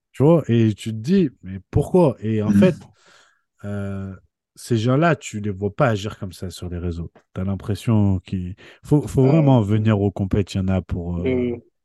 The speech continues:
Speaker 3: le, le personnage, il s'efface, hein, en vrai, après, <laughs> la réalité.
Speaker 1: Ouais, ouais, ouais, ouais. Et faut, faut vraiment
Speaker 3: Juste le
Speaker 1: venir aux
Speaker 3: premier.
Speaker 1: compètes pour, euh, pour voir ça. Et, et c'est vrai que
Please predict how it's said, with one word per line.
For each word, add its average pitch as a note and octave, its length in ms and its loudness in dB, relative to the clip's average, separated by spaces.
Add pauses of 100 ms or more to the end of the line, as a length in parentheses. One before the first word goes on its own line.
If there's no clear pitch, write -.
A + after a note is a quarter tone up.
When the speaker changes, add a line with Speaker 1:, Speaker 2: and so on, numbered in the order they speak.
(300)
Speaker 3:
le, B2+ 200 -2
le C3 140 -2
personnage, C#3+ 580 -2
il A2+ 500 -4
s'efface, F#3 440 -4
hein, C#3 60 -6
en B2 140 -6
vrai, A#2 240 -6
après, A#2+ 240 -10
<laughs> - 200 -10
la C3+ 60 -6
réalité. C3 240 -4
Speaker 1:
Ouais, G#2+ 280 2
ouais, G2 200 -2
ouais, F#2 260 -6
ouais. F#2 220 -10 (600)
Et G#2 120 -2
faut, A#2 260 -2
faut - 180 -6
vraiment B2 360 2
Speaker 3:
Juste - 20 0
le F2+ 60 -2
Speaker 1:
venir G2 280 -2
aux F#2 80 -6
Speaker 3:
premier. - 0 -
Speaker 1:
compètes G2 500 -4
pour, F2+ 260 -10
euh, F#2+ 280 -12 (600)
pour G2+ 140 2
voir A#2 200 0
ça. C#3+ 260 2
Et, G#2 180 -4 (1000)
et G#2+ 220 -8
c'est - 140 0
vrai C#3 220 4
que G#2 580 2